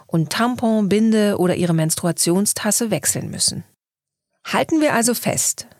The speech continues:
Frauen müssen sich auf öffentlichen Toiletten häufig mit längeren Schlangen rumschlagen, um dann eine Vorrichtung zu benutzen, die gar nicht so richtig auf ihre Bedürfnisse zugeschnitten ist. Das mag banal scheinen,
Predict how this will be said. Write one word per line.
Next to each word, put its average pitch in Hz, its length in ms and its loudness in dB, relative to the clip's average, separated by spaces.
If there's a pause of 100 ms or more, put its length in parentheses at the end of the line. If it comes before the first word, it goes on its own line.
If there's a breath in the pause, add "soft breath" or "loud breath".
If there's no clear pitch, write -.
(140)
Frauen 294 500 0
müssen 294 220 0
sich 247 200 0
auf - 120 -2
öffentlichen 262 520 0
Toiletten 214 520 2
häufig 269 380 0
mit 220 180 0
längeren 233 480 2
Schlangen 196 380 2
rumschlagen, 247 680 -2 (360 loud breath)
um 226 240 2
dann 311 260 2
eine 247 240 0
Vorrichtung 196 580 2
zu 202 140 -2
benutzen, 226 480 0 (320 loud breath)
die 220 240 0
gar 190 240 2
nicht 302 160 0
so 269 160 2
richtig 226 500 -2
auf - 160 -4
ihre 208 200 2
Bedürfnisse 190 680 0
zugeschnitten 147 580 0
ist. - 380 -4 (380)
Das - 160 -6
mag 160 200 -2
banal 156 500 0
scheinen, 302 400 2